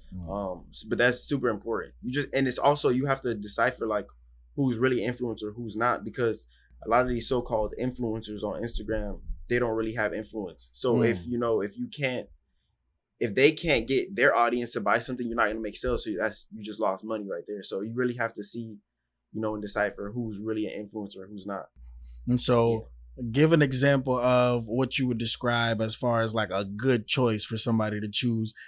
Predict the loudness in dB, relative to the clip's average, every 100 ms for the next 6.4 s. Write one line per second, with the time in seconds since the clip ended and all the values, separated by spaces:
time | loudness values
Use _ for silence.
0 | -4 0 2 2 2 2 0 2 2 2
1 | 2 4 6 6 6 6 6 4 2 -2
2 | 2 2 0 -8 -8 -8 -14 _ _ 0
3 | 2 2 2 0 0 4 4 4 0 -6
4 | -14 _ _ _ _ -20 _ _ _ _
5 | -4 -2 0 0 -2 -2 0 0 2 0
6 | 2 2 2 0